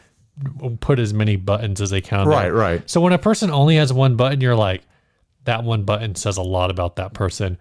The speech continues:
Speaker 1: When the person has, like, all of the buttons, you're like,
Speaker 2: Yeah, come on. I don't know anything about you now.
Speaker 1: Yeah, this is, like, all skulls. Okay, we get it. You like skulls, but, like,
Speaker 2: Yeah.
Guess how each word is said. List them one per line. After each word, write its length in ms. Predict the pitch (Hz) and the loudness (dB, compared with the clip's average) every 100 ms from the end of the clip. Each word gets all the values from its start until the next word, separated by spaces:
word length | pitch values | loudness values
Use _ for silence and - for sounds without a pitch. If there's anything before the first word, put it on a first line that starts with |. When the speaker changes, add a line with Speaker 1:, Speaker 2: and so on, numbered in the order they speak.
| _ - | _ -2
Speaker 1:
When 140 | 170 | 2
the 80 | 170 | 2
person 320 | 175 226 220 | 2 0 2
has, 340 | 170 180 175 156 | 2 4 2 2
like, 380 | 156 120 101 - _ _ _ _ _ _ _ | 2 2 0 -8 _ _ _ _ _ _ _
all 320 | 131 143 170 | 2 4 4
of 80 | 170 | 4
the 80 | 170 | 2
buttons, 400 | 165 165 170 139 | 2 2 0 2
you're 140 | 139 | 4
like, 380 | 120 104 98 - _ - | 4 2 -2 -8 _ -4
Speaker 2:
Yeah, 200 | 107 87 | -2 0
come 220 | - 107 | 0 0
on. 240 | 82 73 76 | 0 -2 -2
I 80 | 123 | 0
don't 160 | 135 | 2
know 140 | 120 110 | 4 4
anything 280 | 120 113 | 2 2
about 220 | 95 85 87 | 0 0 -2
you 100 | 87 | 0
now. 380 | 95 87 78 - | 2 0 -2 -2
Speaker 1:
Yeah, 220 | 127 117 | 0 0
this 280 | 120 165 - | 2 0 2
is, 120 | 214 | 0
like, 240 | 202 160 | 0 -2
all 220 | 165 160 143 | 0 2 2
skulls. 380 | - 170 135 - | 0 0 0 0
Okay, 260 | 165 190 | 0 2
we 140 | 160 143 | 2 4
get 160 | 160 | 2
it. 60 | 131 | 2
You 140 | 131 | 2
like 200 | 165 156 | 2 2
skulls, 640 | - - 127 110 87 85 - - | -2 -4 0 2 0 -4 -10 -4
but, 140 | 131 | 0
like, 400 | 117 104 101 - _ _ _ _ _ _ _ _ _ _ _ | 2 2 0 -6 _ _ _ _ _ _ _ _ _ _ _
Speaker 2:
Yeah. 360 | - 117 82 69 | 0 2 0 -6